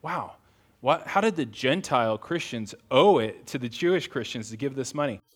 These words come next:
"For if the Gentiles have come to share in their spiritual blessing, they ought to be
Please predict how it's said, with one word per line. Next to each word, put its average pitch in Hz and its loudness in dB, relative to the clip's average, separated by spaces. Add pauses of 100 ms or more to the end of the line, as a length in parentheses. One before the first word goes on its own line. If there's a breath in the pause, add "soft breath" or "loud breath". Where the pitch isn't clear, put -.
(100)
"For 175 4
if 175 4
the 165 2
Gentiles 165 4
have 143 0
come 156 -2
to 139 -4
share 143 -2
in 139 -2
their 123 -2
spiritual 170 -4
blessing, 117 -4
they 120 -6
ought 127 -2
to - -20
be 127 -8